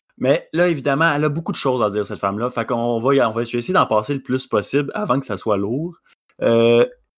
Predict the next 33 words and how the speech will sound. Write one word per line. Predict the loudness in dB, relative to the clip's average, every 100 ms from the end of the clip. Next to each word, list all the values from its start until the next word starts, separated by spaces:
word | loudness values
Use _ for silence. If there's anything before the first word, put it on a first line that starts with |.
| _ _ _ _ 6
elle, | 8 8
elle | 8
a | 4
travaillé | 4 2 2 0 -4 _ 0
dans | 2 2
des | 0
laboratoires | 0 -2 -2 -4 -2 -2 -4 -2
où | 0 2
on | 2
allait | 0 -2
travailler | -2 -2
là-dessus. | -4 -6 -16 -20 -18
Fait | 0
que | 4
là, |
elle | 4
dit, | 0 -4 -6 -6
évidemment, | -6 2 4 6 4
ça | 2
a | 0 0
été | 0 0
manipulé, | 0 -2 -4 -6 -6
ça. | -4 -6 -4
Mais | -2 -2 -2 0
où ? | 0 0 _ _ _ _ _ _ _ _ _ _ -2
Là, | 2 2
elle | 4
nomme | 2 0 -2
un, | -2 -2 -4 _ _ _ _ -4
euh, | -2 0 0 0 -2
en | -2
fait, | -2 2
le, | 0 0 -4